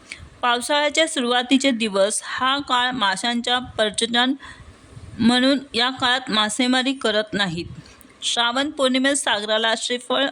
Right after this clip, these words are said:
अर्पण करून सागर पूजन झाले की समुद्रात होड्या नेऊन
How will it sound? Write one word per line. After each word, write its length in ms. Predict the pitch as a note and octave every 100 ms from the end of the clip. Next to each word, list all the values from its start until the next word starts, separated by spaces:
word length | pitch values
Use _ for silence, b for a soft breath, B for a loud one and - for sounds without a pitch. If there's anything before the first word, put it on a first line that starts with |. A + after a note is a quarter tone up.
| -
अर्पण 460 | G#3 G#3 A#3 A#3
करून 340 | A#3+ B3 G#3+ A#3 - B B
सागर 440 | - B3 A3+ A#3 C4
पूजन 420 | C4 B3+ C4 C4+
झाले 380 | C4 C#4 A3+ A#3
की 240 | - C4+
समुद्रात 680 | C4+ B3+ A3+ A3+ A#3+ C4 B3+
होड्या 440 | - A3 A3+ A#3+ B3+
नेऊन 320 | C4 A#3